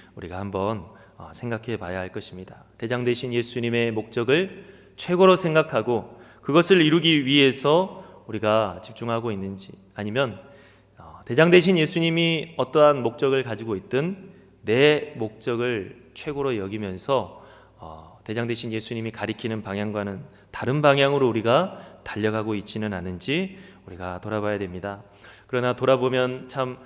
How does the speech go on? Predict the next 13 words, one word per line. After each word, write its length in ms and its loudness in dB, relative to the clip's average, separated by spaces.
어, 280 -16
대장 240 0
되신 260 0
예수님 720 -4
가리키신 520 -4
방향과는 680 -2
다른 240 4
방향으로 440 8
갈 180 2
때가 680 8
많이 280 0
있음을 840 -6
경험합니다. 540 -10